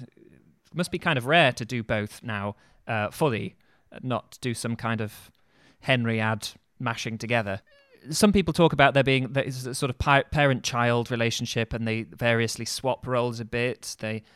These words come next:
they, neither of them let on to the other one how, exactly how clever they are. Falstaff's a bit smarter than he lets on. Henry knows a lot more than he lets on.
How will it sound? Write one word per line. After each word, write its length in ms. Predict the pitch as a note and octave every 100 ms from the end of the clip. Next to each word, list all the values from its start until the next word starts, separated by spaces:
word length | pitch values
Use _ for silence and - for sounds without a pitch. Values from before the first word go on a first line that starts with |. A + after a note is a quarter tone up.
| _
they, 80 | A#2+
neither 360 | A#2+ C3 B2
of 80 | A#2+
them 140 | A#2 A2+
let 200 | A#2 -
on 140 | A#2+
to 100 | -
the 120 | A#2
other 160 | A2+ A2+
one 180 | A#2 A2+
how, 180 | A2 B2
exactly 500 | A#2+ - A#2+ - A2+
how 160 | A2+
clever 320 | - A2+ A2
they 120 | G#2+ G#2
are. 220 | G#2+ G#2
Falstaff's 480 | - A#2+ - A2+ -
a 60 |
bit 180 | G#2 -
smarter 340 | - G#2+ A2
than 100 | -
he 60 | A2
lets 240 | G#2+ -
on. 280 | A2 G#2+ G#2+ - - _ _ _
Henry 260 | - B2 A#2
knows 220 | A2 A2
a 60 | A2
lot 180 | A2
more 220 | A2+ A2 G#2+
than 160 | G#2+
he 100 | G#2+
lets 300 | G#2+ G#2 -
on. 260 | G#2+ G#2